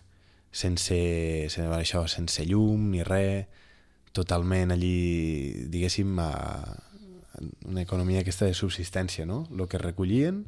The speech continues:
s'ho menjaven i ho guardaven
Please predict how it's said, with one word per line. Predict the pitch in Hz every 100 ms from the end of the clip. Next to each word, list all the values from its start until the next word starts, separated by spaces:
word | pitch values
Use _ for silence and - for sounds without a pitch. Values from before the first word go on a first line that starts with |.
| - - - - _ -
s'ho | - 92
menjaven | 85 85 104 131 156 190 202 - _ - -
i | 92 90
ho | 85
guardaven | 85 87 85 92 107 131 190